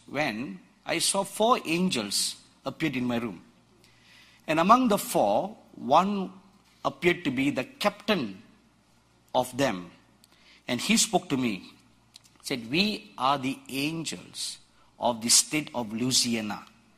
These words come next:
And when the Katrina devastated this state, we oversaw the flight, the path that Katrina should take."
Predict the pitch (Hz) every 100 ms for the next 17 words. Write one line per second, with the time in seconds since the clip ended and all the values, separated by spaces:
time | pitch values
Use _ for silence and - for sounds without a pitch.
0 | _ _ _ - - - _ _ _ _
1 | - 135 143 131 135 127 135 - 175 -
2 | - 214 196 160 95 92 - _ _ _
3 | _ _ _ _ _ _ _ _ _ 101
4 | 98 98 139 160 - 151 127 151 - -
5 | 123 123 - - 139 90 - - _ _
6 | - 131 143 - 156 190 196 196 - -
7 | 185 120 80 - - _ _ _ _ _
8 | _ _ _ _ _ _ _ _ _ _
9 | _ _ _ _ - _ _ - 120 -
10 | - - 160 185 208 - - - - 117
11 | 120 - - 214 233 151 147 147 - 151
12 | 151 143 120 - 135 160 -